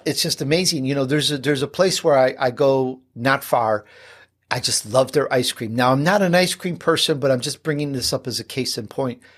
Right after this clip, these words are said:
And every so often when we're in that neck of the woods, I go and get an ice cream, which is, like, a couple times a month maybe. And this time one of the,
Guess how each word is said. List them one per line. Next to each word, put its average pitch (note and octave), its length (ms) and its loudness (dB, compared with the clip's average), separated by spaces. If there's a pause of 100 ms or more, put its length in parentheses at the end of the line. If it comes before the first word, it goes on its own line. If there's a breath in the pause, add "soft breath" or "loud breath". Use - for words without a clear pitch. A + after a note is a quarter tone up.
(420 loud breath)
And C#3+ 240 4
every A3+ 160 2
so F#3+ 240 4
often E3 300 4
when C#3+ 140 2
we're B2+ 180 4
in A2+ 160 -2
that D#3 260 2
neck D#3+ 220 0
of D3 80 0
the C3+ 80 2
woods, A#2 420 0
I A2+ 80 -2
go C3+ 300 2
and C3 100 -2
get B2+ 180 0
an A#2+ 160 -4
ice A#2 220 -2
cream, A2 280 -8
which G#2 180 -14
is, - 80 -12
like, - 160 -10 (280)
a - 60 -20
couple - 260 -6
times A2 320 -8
a A#2+ 60 -8
month G2+ 300 -14
maybe. G2+ 340 -16 (640 loud breath)
And C#3 380 6
this F3 160 2
time G3 240 0
one F3 180 4
of E3 200 0
the, C#3+ 440 2